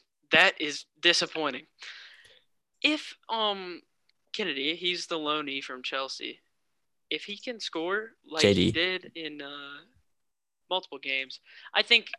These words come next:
Speaker 1: I think this will be a close game, closer than you think, at least. I
Speaker 2: J D.
Speaker 1: think Granada have a fair shot at winning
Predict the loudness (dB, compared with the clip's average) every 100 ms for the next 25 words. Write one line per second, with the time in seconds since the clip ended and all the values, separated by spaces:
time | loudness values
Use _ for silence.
0 | _ 4 4 4 2 0 -2 0 2 0
1 | 2 0 2 0 -2 -4 2 2 2 0
2 | -2 -4 -8 -8 -6 -6 -8 -10 -6 -4
3 | -4 -6 -10 -14 -20 -20 -12 4 8 8
4 | 8 2 2 4 6 6 6 4 4 0
5 | 2 4 6 4 4 4 4 0 -2 -2